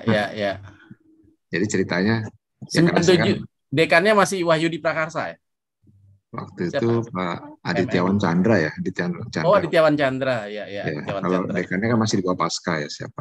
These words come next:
Speaker 2: itu lupa. Nah, kemudian
Speaker 1: Ya, Adityawan Chandra. Ya.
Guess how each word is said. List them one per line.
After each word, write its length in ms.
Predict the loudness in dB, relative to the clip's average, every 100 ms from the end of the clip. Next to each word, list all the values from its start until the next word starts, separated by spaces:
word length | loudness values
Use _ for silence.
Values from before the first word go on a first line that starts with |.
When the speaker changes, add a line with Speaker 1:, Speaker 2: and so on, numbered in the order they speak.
| -6
Speaker 2:
itu 120 | -6 -8
lupa. 260 | -8 -8 -14 -20 _ _ _ _ _ _ _ _ _
Nah, 60 |
kemudian 340 | _ -10 0 0 0 -8 -12 -8 -8 -10 _ _ _
Speaker 1:
Ya, 240 | -10 -8 -6
Adityawan 480 | -10 -4 -2 -2
Chandra. 400 | -2 -4 -6 -8
Ya. 80 | -12